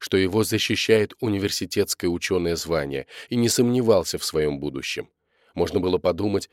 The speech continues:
и напрасно, что секрет его уверенности кроется в его невероятной гордыне. Однако истина была куда проще. Секрет этот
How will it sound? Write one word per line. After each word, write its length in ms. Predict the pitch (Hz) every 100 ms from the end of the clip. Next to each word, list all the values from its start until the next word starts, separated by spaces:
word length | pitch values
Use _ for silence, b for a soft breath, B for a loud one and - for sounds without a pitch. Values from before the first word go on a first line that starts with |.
| _
и 80 | -
напрасно, 720 | 95 80 - 107 117 - 65 - b b
что 180 | - 107
секрет 400 | 117 - 117 92
его 240 | 98 101
уверенности 640 | 98 107 127 98 92 -
кроется 440 | - 104 107 - 98
в 40 |
его 240 | 98 101
невероятной 640 | 104 107 107 104 110 - 101
гордыне. 640 | 95 101 87 92 71 62 b b b b b
Однако 380 | 87 87 104 - -
истина 440 | 156 117 - 82 76
была 240 | 90 95
куда 260 | - 98 87
проще. 540 | - 76 - - 64 _ _ _
Секрет 520 | - 127 - 147 170 - -
этот 380 | 90 - -